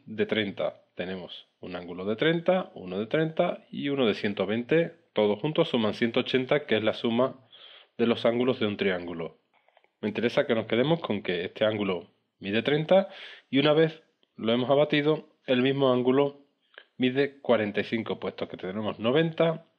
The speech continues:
tenemos un triángulo isósceles, los otros dos ángulos tienen que sumar ambos noventa, con lo cual esto es cuarenta y cinco.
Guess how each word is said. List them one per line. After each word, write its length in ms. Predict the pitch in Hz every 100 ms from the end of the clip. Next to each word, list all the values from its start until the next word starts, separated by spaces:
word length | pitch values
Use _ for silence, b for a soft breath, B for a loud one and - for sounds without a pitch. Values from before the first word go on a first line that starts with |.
| _
tenemos 400 | 107 110 101 -
un 180 | 101 101
triángulo 520 | 98 98 98 98 - -
isósceles, 640 | 120 151 147 156 156 160 - b b b
los 260 | 113 101 -
otros 280 | 120 113 131
dos 160 | 120
ángulos 280 | 131 127 135
tienen 240 | 123 110
que 120 | 104 98
sumar 440 | 101 101 104 98
ambos 340 | - 107 92 87
noventa, 600 | 123 131 127 131 135 131 B B
con 140 | 110
lo 100 | 104
cual 200 | 107 113
esto 260 | 113 - 113
es 80 | 113
cuarenta 440 | - 101 95 90
y 60 | 87
cinco. 540 | - 95 82 80 -